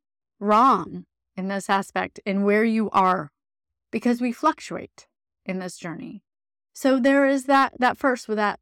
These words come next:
that validation of external. And then you realize,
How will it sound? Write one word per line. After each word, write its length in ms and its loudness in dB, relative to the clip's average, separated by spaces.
that 220 -2
validation 560 -2
of 80 -6
external. 600 -10
And 120 -6
then 180 2
you 140 0
realize, 760 -2